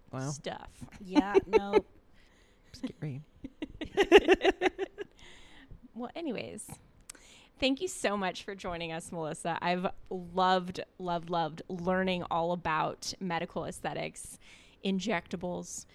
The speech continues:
Speaker 2: delectable injectables.
Speaker 1: Delectable injectables. Thank you so much for having me. It's really fun. I,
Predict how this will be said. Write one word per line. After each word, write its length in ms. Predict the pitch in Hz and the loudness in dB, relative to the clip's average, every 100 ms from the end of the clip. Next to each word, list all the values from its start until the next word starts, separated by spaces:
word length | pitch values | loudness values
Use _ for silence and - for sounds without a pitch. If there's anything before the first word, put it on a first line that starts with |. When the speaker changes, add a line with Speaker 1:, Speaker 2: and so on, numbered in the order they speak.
| - - | -8 4
Speaker 2:
delectable 580 | 254 254 277 294 240 | 6 6 4 0 6
injectables. 920 | 247 220 190 180 - 196 202 202 - | 6 6 4 2 0 2 2 2 -4
Speaker 1:
Delectable 160 | 190 180 | -2 -2
injectables. 320 | 175 170 170 | -2 -4 -6
Thank 280 | - 208 - | -2 -2 4
you 60 | 349 | 6
so 140 | 240 | 8
much 140 | 220 - | 6 6
for 60 | |
having 200 | 202 233 | 6 6
me. 80 | 240 | 6
It's 240 | 185 180 185 | 6 4 2
really 320 | 180 185 196 | 6 8 8
fun. 220 | 196 180 | 6 6
I, 120 | 170 | 4